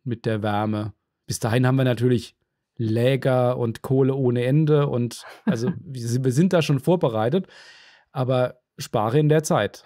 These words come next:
Speaker 1: Ansonsten
Speaker 2: Also der, der dritte Akt wirft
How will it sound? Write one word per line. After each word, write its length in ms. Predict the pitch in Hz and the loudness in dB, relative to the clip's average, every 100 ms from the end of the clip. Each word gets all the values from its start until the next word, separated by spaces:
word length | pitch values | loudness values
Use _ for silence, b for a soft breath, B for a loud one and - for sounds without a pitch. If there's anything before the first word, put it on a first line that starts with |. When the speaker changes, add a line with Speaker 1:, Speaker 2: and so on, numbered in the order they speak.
| _ _ _ | _ _ _
Speaker 1:
Ansonsten 800 | - 113 107 113 - 165 170 165 _ _ _ _ | -8 -6 -4 -4 -2 -2 -2 -4 _ _ _ _
Speaker 2:
Also 160 | - 180 | 0 2
der, 180 | 175 180 | 2 0
der 260 | 175 185 | 0 -2
dritte 400 | 175 180 208 214 | 0 0 -2 -2
Akt 220 | 202 190 - | -2 -4 -2
wirft 540 | 175 170 220 - - | 0 2 0 -4 -18